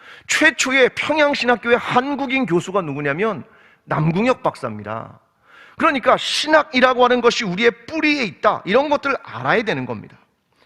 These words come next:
선교사들, 사회의 구원, 그리고 신학적 문제, 이게 우리가 갖는 뿌리다라고 하는 걸 알아야 됩니다. 여러분, 우리 교회는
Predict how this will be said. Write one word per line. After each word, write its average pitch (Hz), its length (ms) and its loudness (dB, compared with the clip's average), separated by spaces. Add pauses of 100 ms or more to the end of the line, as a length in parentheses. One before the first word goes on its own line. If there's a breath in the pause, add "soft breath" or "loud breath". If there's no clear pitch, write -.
(300 soft breath)
선교사들, 202 760 -2 (400 soft breath)
사회의 240 500 4
구원, 214 500 0 (320 soft breath)
그리고 220 300 0
신학적 233 580 0
문제, 208 460 0 (320 soft breath)
이게 233 260 2
우리가 254 340 0
갖는 254 280 0 (120)
뿌리다라고 214 840 0
하는 262 160 2
걸 262 160 2
알아야 135 380 -2
됩니다. 127 320 -8 (1040 soft breath)
여러분, 254 220 2
우리 180 160 -2
교회는 160 400 -6